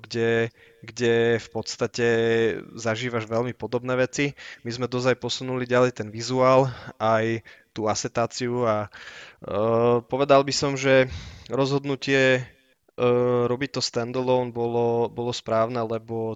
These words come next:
tých mechaník, čo sme tam vďaka tomu mohli dať navyše, eh, je také akurátne množstvo a ako D L Cčko by to bolo strašne veľké a zároveň by nám to akoby, eh,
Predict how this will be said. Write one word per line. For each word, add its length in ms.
tých 160
mechaník, 480
čo 160
sme 160
tam 240
vďaka 240
tomu 240
mohli 400
dať 160
navyše, 560
eh, 40
je 220
také 400
akurátne 560
množstvo 640
a 560
ako 160
D 160
L 80
Cčko 320
by 160
to 80
bolo 160
strašne 480
veľké 420
a 80
zároveň 400
by 100
nám 220
to 80
akoby, 640
eh, 340